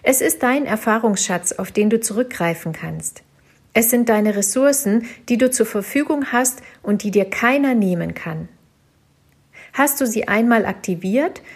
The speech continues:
so wirst du immer wieder auf sie zurückgreifen können. Ein anderer Weg geht über die Veränderung deiner Körperhaltung. In einer schlechten Stimmung nehmen wir eher eine gebeugte, in uns gekehrte und zusammengesunkene Haltung ein.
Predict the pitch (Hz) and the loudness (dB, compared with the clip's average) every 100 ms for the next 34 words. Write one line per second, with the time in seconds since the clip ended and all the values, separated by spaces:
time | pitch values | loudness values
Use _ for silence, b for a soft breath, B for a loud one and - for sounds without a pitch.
0 | B 233 214 262 - 226 277 294 285 220 | B 0 4 2 4 0 2 0 0 -2
1 | 214 226 226 202 - - 185 - 202 185 | 0 0 0 -2 -4 -4 -2 -2 -2 -4
2 | - 156 - 170 - 160 160 165 - _ | -6 -6 -6 -8 -6 -6 -6 -8 -14 _
3 | _ _ _ _ _ _ _ _ _ _ | _ _ _ _ _ _ _ _ _ _
4 | _ _ B B B 247 254 262 311 311 | _ _ B B B 2 2 2 2 2
5 | 214 208 208 247 254 B B - 254 254 | 2 2 0 0 -4 B B 0 0 2
6 | 240 233 220 - - 185 208 233 233 226 | 2 2 2 -4 -4 -2 2 2 2 2
7 | 208 202 208 - 208 226 202 175 160 156 | 2 0 -2 -2 -2 -2 -4 -2 -6 -6
8 | 165 160 175 - _ _ _ B B B | -8 -8 -12 -18 _ _ _ B B B
9 | - 247 262 269 269 254 262 262 277 - | 0 2 4 2 2 2 0 -2 -4 -2
10 | - 214 240 240 208 214 220 208 196 208 | 0 2 2 2 2 2 2 2 2 0
11 | 220 190 190 185 - 180 196 226 - 220 | 0 -2 -4 -6 -2 2 2 -2 -4 -4
12 | 214 B B 226 226 226 220 208 202 - | -4 B B 2 2 2 -2 -4 -6 -2
13 | 208 220 226 233 202 190 202 190 190 220 | 0 0 -2 -6 -4 -4 -4 0 2 2
14 | 220 185 190 196 196 185 185 185 185 185 | 2 0 2 0 0 -2 -2 0 -2 -2
15 | 156 - 160 165 | -6 -4 -8 -8